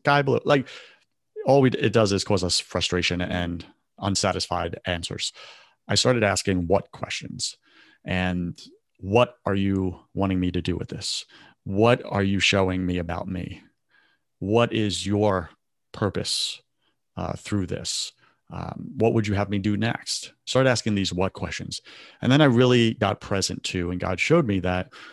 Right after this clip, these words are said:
he allowed me to experience what other people go through so that I could speak to those other people, not from a place of superiority, but a place of authenticity.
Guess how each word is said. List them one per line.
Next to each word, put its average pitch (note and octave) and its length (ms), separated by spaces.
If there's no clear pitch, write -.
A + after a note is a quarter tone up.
he A#2 100
allowed D3 220
me D3 120
to - 80
experience C3 640
what G2+ 260
other A#2 240
people G#2 320
go B2 220
through - 320
so A#2 180
that A#2 180
I B2+ 140
could C3 180
speak - 300
to G#2+ 140
those F#2 180
other F#2+ 180
people, G#2 600
not D#3+ 140
from E3 120
a B2+ 60
place A#2 320
of - 80
superiority, - 800
but G2+ 100
a G2+ 40
place B2 240
of G2 100
authenticity. - 760